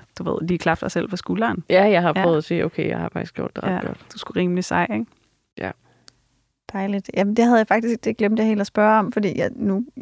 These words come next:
Speaker 3: jeg kender jo ikke jeres lyttere så godt, men jeg kunne forestille mig, fordi jeg selv er en af dem, <laughs> at man godt kunne have lyst til at høre, hvordan det var gået med de der bekymringstanker, sådan, altså om, om det, om der har været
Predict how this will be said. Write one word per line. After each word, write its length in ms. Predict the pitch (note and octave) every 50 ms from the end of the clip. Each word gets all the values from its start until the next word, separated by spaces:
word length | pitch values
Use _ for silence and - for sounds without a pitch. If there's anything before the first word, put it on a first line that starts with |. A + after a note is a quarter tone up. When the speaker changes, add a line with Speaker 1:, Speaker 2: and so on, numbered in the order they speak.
| - - - -
Speaker 3:
jeg 160 | F#3 F3+ F#3+
kender 240 | - - F3+ F#3+ A3
jo 180 | G#3 F3+ E3 E3
ikke 180 | F3+ A3 -
jeres 220 | F3+ E3+ G3 - -
lyttere 280 | F#3 F#3 G3 F#3+ F3
så 120 | - - -
godt, 320 | - F3+ - - - - -
men 180 | F#3 F#3 F#3
jeg 100 | F3 F3+
kunne 140 | - - G3
forestille 400 | - F#3+ G3+ B3+ - - B3 F#3
mig, 140 | F3 E3 F#3+
fordi 200 | - - - F#3
jeg 100 | D#3+ F3+
selv 180 | - G3+ G#3 F3+
er 40 |
en 200 | E3+ F#3 B3+ A3 F3+
af 100 | - B3
dem, 120 | D#4+ D#4 - D4+ D4 - - - - - A3
<laughs> 500 | G#3 - G3 - - - E4 - A#3 -
at 100 | - -
man 200 | A#3 A3 A3 G#3+
godt 200 | - G3+ G#3+ -
kunne 140 | - C#4+ B3
have 80 | A3+ A3+
lyst 120 | B3 -
til 80 | - C4+
at 60 | A#3+
høre, 160 | A3+ A#3 B3
hvordan 300 | A#3+ A3+ A3 G3+ G#3 A3
det 100 | A3 A#3
var 80 | A3 A3
gået 300 | G#3+ - G#3+ A3+ C4 C#4+
med 100 | C#4+ B3+
de 120 | - A#3
der 120 | A#3 A#3+ A3+
bekymringstanker, 920 | - - A3 - B3 A#3 A#3+ A#3 A3+ A3+ - - - G#3 G#3+ A3 A3+ A#3
sådan, 340 | A3 - G#3+ G#3+ G3 F#3+ G3
altså 200 | - G#3+ - G3
om, 340 | G3 G3 G3 G3 G3 G3 -
om 200 | - F#3 G3 F#3+
det, 120 | - F#3 G3+
om 400 | F#3 D#3+ E3+ - - F#3 F3+ -
der 60 | -
har 160 | E3+ F3 F#3+ F3+
været 440 | E3+ E3+ G3 G#3+ G#3+ G#3 G#3+ A#3+